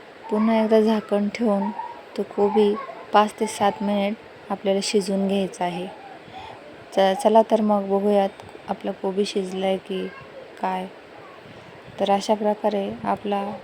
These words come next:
कोबी शिजून तयार आहे. आता दोन ते तीन मिनिटासाठी कोबी पुन्हा एकदा मंद आचेवर परतून घ्यायचा आहे आणि आपला कोबी बनवून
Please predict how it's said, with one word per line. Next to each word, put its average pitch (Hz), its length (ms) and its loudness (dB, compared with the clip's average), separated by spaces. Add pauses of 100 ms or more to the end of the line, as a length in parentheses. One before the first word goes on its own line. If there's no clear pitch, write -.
(140)
कोबी 202 280 -2
शिजून 202 460 -4 (960)
तयार 196 300 0
आहे. 185 300 -4 (320)
आता 220 260 4
दोन 214 380 8
ते 214 60 4 (100)
तीन 196 220 4
मिनिटासाठी 190 800 0 (160)
कोबी 196 300 2
पुन्हा 202 400 0
एकदा 190 460 2 (800)
मंद 214 300 4
आचेवर 196 600 6 (840)
परतून 202 420 2
घ्यायचा 208 400 4
आहे 196 320 2 (280)
आणि 190 400 -2 (340)
आपला 190 280 -2
कोबी 190 340 2
बनवून 196 440 0